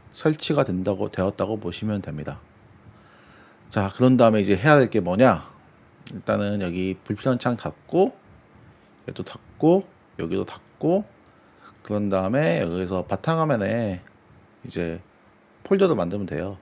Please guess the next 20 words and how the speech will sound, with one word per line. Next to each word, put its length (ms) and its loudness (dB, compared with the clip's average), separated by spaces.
새로운 320 -6
폴더 180 -6
만들어주시고, 960 -6
여기서 260 -8
이제, 300 -4
이제 420 -8
이름을 320 -4
이제 420 -4
프로 460 0
알라 540 0
에디터라고 600 -4
일단 320 -8
입력을 300 -6
하시고, 600 -6
자, 220 -8
그러면 400 0
이제 80 -6
자기가 800 6
선호하는 640 4
그 500 0